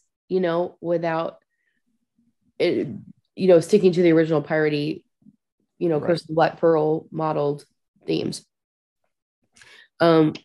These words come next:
Speaker 1: and especially with Will and Elizabeth gone, they needed to go in a different direction. It's interesting you brought up the father thing too, and toxic people, 'cause I feel like that's a, that's a theme throughout,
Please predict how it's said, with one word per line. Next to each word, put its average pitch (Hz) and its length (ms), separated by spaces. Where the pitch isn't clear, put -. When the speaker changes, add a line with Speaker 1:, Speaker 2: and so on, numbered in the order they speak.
Speaker 1:
and 165 100
especially 160 340
with 151 140
Will 165 140
and 160 80
Elizabeth 160 380
gone, 160 300
they 165 100
needed 180 220
to 156 80
go 165 120
in 165 100
a 156 40
different 156 200
direction. 156 440
It's 233 140
interesting 254 440
you 226 80
brought 202 140
up 202 120
the 180 100
father 185 360
thing 180 260
too, 175 460
and 175 100
toxic 170 380
people, 175 320
'cause 185 220
I 190 60
feel 208 160
like 214 180
that's 175 260
a, 156 180
that's 202 160
a 226 60
theme 175 280
throughout, 170 560